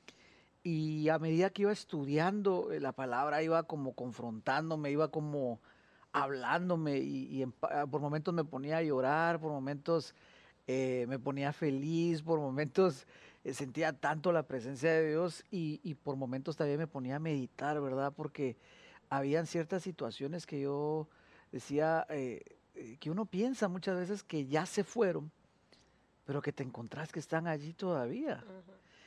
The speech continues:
Speaker 1: Y es que la vergüenza, yo no sé si tú lo puedes ver, pero la vergüenza es algo que se enra-, se enraiza en nuestro corazón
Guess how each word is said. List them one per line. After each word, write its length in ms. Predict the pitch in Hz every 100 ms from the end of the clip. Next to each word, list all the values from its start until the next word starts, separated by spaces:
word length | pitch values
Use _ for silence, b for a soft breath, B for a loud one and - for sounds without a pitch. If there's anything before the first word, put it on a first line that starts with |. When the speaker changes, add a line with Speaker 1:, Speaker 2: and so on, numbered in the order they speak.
| b b -
Speaker 1:
Y 100 | 123
es 100 | -
que 100 | 220
la 120 | 208
vergüenza, 840 | 165 147 156 175 214 233 226 190 151
yo 120 | 180
no 100 | 233
sé 140 | 214
si 120 | 196 202
tú 120 | 196
lo 120 | 196
puedes 320 | 165 160 143
ver, 240 | 147 170 170
pero 380 | 170 151 131 131 - _ - b b b -
la 80 |
vergüenza 380 | 143 139 143 151
es 100 | 170
algo 180 | 180 202
que 140 | 180
se 200 | 151 147
enra-, 440 | 135 127 113 123 - -
se 300 | - 135 -
enraiza 920 | - 131 120 127 135 135 175 214 -
en 80 | 254
nuestro 260 | 175 - 135
corazón 560 | 127 117 107 139 214